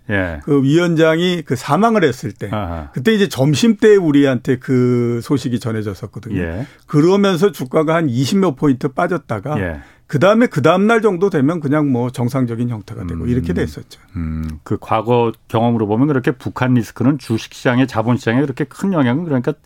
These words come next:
Speaker 1: 안 되는군요. 하도 오랜
Speaker 2: 예,
Speaker 1: 기간.
Speaker 2: 하도 워낙 뭐
Speaker 1: 아.
Speaker 2: 오랜 시간 동안에 걸쳐서 그걸 경험을 했기 때문에.
Speaker 1: 그렇군요. 자, 그리고 그 미국 그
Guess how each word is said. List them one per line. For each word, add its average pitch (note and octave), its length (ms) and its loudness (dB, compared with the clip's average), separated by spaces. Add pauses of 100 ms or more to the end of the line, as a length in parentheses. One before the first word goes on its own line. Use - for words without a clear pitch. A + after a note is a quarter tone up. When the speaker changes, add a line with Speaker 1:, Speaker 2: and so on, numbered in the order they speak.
(340)
Speaker 1:
안 A2 240 0
되는군요. A2+ 420 2
하도 E3 600 0
오랜 B2 240 4
Speaker 2:
예, B2+ 40 2
Speaker 1:
기간. A#2+ 260 2
Speaker 2:
하도 A#3+ 180 4
워낙 F#3 420 4
뭐 E3 140 4
Speaker 1:
아. D#3+ 40 4
Speaker 2:
오랜 D#3 300 4
시간 C#3+ 300 0
동안에 C#3 300 0
걸쳐서 C3 540 -4
그걸 A2+ 240 -8 (240)
경험을 B2 360 0
했기 D3+ 220 -4
때문에. G2+ 240 -4
Speaker 1:
그렇군요. F2+ 480 -2 (880)
자, C3 180 0
그리고 D3+ 1120 4
그 A2 540 2 (360)
미국 C#3 400 0
그 A#2+ 520 2